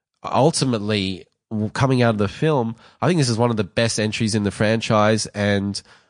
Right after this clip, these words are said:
it's very, very skillfully done in a lot of ways. Some clunky areas, but overall, I think it's, it's really well done. I just wanna give a quick shout out to John Carpenter in the original one.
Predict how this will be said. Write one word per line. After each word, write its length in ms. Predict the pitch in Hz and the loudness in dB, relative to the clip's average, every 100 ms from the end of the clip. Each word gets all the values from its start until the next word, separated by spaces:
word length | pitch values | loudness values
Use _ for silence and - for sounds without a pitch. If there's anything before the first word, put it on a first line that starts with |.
| _ _ _ | _ _ _
it's 380 | 92 120 131 - | -14 -8 -6 -6
very, 440 | 98 87 110 110 | -4 0 0 0
very 320 | 90 92 98 90 | 0 0 0 -2
skillfully 580 | - 101 92 95 92 | -2 -2 0 0 -2
done 220 | 87 92 92 | 0 0 0
in 80 | |
a 60 | 87 | -2
lot 200 | 87 87 | 0 0
of 60 | 87 | 0
ways. 260 | 85 85 | 0 -2
Some 320 | - 160 165 | 0 2 0
clunky 500 | 156 - 147 - 135 | 0 -2 -2 -2 -6
areas, 680 | 117 127 123 123 127 127 - - - _ _ | -2 0 2 2 2 0 -2 -12 -20 _ _
but 200 | 127 120 | 0 2
overall, 600 | 104 135 127 120 120 107 | 4 4 6 6 6 4
I 120 | 87 | 0
think 160 | 95 117 | -2 -2
it's, 160 | 104 - | -2 -6
it's 380 | - - - 90 | -10 -16 -12 -8
really 420 | 87 101 104 95 | -2 0 2 2
well 220 | 90 87 | 0 0
done. 400 | 85 92 82 82 _ _ _ _ _ _ - - - | 0 -2 -2 -8 _ _ _ _ _ _ -18 -8 -2
I 40 | |
just 100 | 147 | 2
wanna 160 | 262 226 | 2 2
give 140 | 196 | 0
a 40 | |
quick 220 | 139 143 - | 0 -2 -2
shout 300 | - 120 113 | 2 2 4
out 180 | 113 - | 2 0
to 220 | - 104 | 0 0
John 260 | 95 104 104 | 2 2 2
Carpenter 340 | 104 104 107 | 2 2 2
in 100 | 104 | 2
the 140 | 101 101 | 0 0
original 440 | 101 98 110 98 | 0 0 0 2
one. 300 | 92 90 95 | 2 0 -4